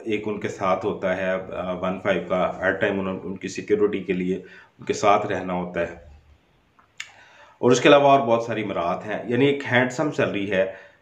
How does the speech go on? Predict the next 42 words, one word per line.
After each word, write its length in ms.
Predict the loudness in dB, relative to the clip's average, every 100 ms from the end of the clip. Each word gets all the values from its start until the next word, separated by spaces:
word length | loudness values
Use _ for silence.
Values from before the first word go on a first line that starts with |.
| _
जैसा 260 | 0 4 2
कि 260 | 4 2
हम 260 | 2 0 -2
डिस्कस 320 | -2 0 0
कर 120 | 2
रहे 100 | 2
थे 80 | 2
कि 80 | 0
सिविल 300 | -2 2 4
जजेस 640 | 4 2 2 -2 -2 -8
की 180 | -6 -4
सैलरी 320 | -2 -2 0
कम 300 | 0 0 0
है 320 | -2 -8 -10 -20 _ _ _ _ _ -18 -10 0
उनकी 380 | 2 2 2 4
जॉब 300 | 6 6 4
नेचर 280 | -2 -4
के 80 | -6
हवाले 320 | -6 -6 -10
से। 220 | -12 -16 -18 -20 -20 -20 _ 2
काम 260 | 6 6
बहुत 260 | 4 2 2
कठिन 280 | 2 2 2
है, 220 | 2 2
मुश्किल 380 | 2 -2 0 2
है, 200 | 2 2
इंसाफ 340 | 2 2 2 2
फराहम 280 | 0 0
करना 240 | -4 -2 0
पाकिस्तान 480 | 0 -2 -4 -4 -2
जैसे 220 | -2 -4
मुल्क 220 | -6 -6
में 160 | -6 -6
बहुत 200 | -6 -4
मुश्किल 300 | -4 -4 -2
काम 200 | 0 0
होता 260 | -2 -2
है, 160 | -2 -2 -10 -20 -6
लेकिन 160 | -2 0
सैलरी 360 | 2 2 2
बहुत 580 | 0 2 2 2 -4 -8 -6
अच्छी 800 | -4 -2 -2 -2 0 -2 -4